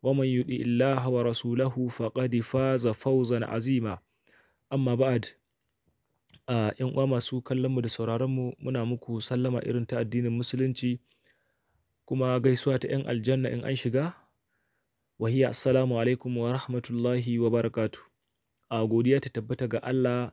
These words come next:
tsira da aminci su ƙara tabbata ga annabinmu, masoyinmu, Annabi Muhammad salawatu rabbi wa salamu alai, da alayensa da sahabbansa tare da sauran masu bin sunnarsa har zuwa ranar ƙiyama.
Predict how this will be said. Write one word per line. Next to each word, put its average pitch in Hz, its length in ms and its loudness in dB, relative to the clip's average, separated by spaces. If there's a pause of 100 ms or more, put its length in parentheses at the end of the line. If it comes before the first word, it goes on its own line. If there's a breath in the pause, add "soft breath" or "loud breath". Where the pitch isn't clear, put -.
tsira 131 340 2
da 127 120 2
aminci 131 340 -4
su - 140 -8
ƙara 127 260 -2
tabbata 120 640 -4 (600)
ga - 120 -4
annabinmu, 127 760 0 (260)
masoyinmu, 127 800 0 (640)
Annabi 123 340 -2
Muhammad 120 460 -2
salawatu 123 500 0
rabbi 123 320 0
wa 123 100 0
salamu 123 460 -2
alai, 135 220 0 (460 soft breath)
da - 120 -4
alayensa 127 760 0
da 113 80 -6
sahabbansa 123 800 -4
tare 113 220 -4
da 120 100 0
sauran 135 540 2
masu 120 280 -4
bin 123 240 -2
sunnarsa 131 720 -2
har 123 220 -4
zuwa 117 240 0
ranar 113 320 -2
ƙiyama. 101 320 -6